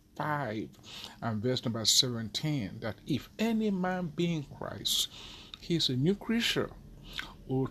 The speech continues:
things are passed away. Behold, all things are become new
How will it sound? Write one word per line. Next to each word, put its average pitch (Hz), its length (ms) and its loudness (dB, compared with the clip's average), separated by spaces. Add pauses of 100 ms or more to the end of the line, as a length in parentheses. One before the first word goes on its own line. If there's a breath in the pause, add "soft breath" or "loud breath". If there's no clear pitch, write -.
(120)
things 220 500 8 (100)
are 151 200 -2 (100)
passed - 880 4 (140)
away. 123 960 2 (480 loud breath)
Behold, 120 800 2 (240)
all 180 380 8 (160)
things 127 720 4 (360 loud breath)
are 113 260 4
become 110 880 -2 (260)
new 98 600 -2